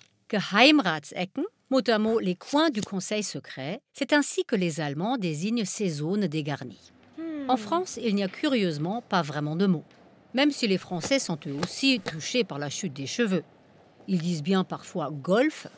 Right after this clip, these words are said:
Speaker 1: comme les golfs clairs, mais ce n'est pas très répandu. Quoi qu'il en soit,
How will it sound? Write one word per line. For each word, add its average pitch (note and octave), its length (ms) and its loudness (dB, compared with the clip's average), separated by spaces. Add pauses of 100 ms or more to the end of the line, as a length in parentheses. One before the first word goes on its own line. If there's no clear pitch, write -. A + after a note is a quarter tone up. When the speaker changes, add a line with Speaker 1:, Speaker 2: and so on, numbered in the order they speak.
(160)
Speaker 1:
comme D3 240 -2
les C3 120 -6
golfs D#3 420 -6
clairs, D4 320 2 (160)
mais E4 240 4
ce D#4 120 -4
n'est B3+ 140 2
pas C#4 160 4
très A3 260 0
répandu. E3 680 -4 (240)
Quoi - 80 -12
qu'il D#3 180 -4
en F3+ 100 0
soit, C4+ 320 4